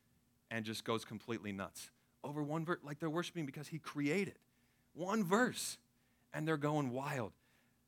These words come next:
That's how worthy this God is, who indeed has created all things, who holds all things together. By his will they existed and were created. And so what other response is there other than just to sit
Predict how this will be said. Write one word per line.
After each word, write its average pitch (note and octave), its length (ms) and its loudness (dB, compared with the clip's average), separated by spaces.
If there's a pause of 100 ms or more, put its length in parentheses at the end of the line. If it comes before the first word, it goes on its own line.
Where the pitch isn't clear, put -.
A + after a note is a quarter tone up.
(340)
That's D#3 280 4
how D3+ 160 0
worthy B2 640 4 (640)
this - 180 0
God B2+ 300 0
is, A2+ 320 0 (260)
who D3+ 160 8
indeed D#3+ 340 8
has C#3 200 0
created G#2+ 380 -2
all D3+ 260 4
things, E2+ 420 -12 (240)
who D3+ 140 0
holds D#3+ 260 4
all C#3 160 4
things A#2 320 0
together. F2 460 -4
By C#3+ 200 2
his C3 220 -4
will A#2 160 0
they G#2 120 2
existed G2 520 -4 (380)
and G#2+ 100 -4
were A2+ 120 0
created. G#2+ 540 0
And A2+ 140 -6
so C#3 320 4 (300)
what F3+ 320 4
other C#3+ 420 4 (100)
response C3 800 -4
is C3+ 220 0
there G#2 240 2
other B2 160 0
than A2+ 180 -2
just - 340 -8
to A2+ 80 -4
sit - 400 -2